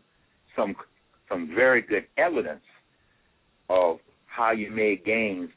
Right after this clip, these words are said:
during one period and how you're losing gains in another period. So it's so important to see the connections of the historical revolts and, and, and, and the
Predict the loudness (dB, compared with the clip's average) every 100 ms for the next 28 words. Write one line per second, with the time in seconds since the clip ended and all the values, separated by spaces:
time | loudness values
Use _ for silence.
0 | -6 -4 0 2 2 -2 -8 -8 -10 -18
1 | _ _ -14 -2 0 2 2 2 2 -2
2 | -4 -6 -6 -6 -2 2 2 0 -10 -10
3 | -10 _ _ -20 _ _ _ -4 0 4
4 | 4 4 2 2 2 -6 -12 -16 -12 -8
5 | -8 -6 -2 -2 -4 -10 -12 -14 _ _
6 | _ -14 -8 -4 -4 2 2 2 -2 -6
7 | _ _ _ _ _ -4 0 2 4 2
8 | -2 -16 _ _ _ _ -16 -14 -12 -10
9 | -10 -10 -12 -12 -12 -16 -16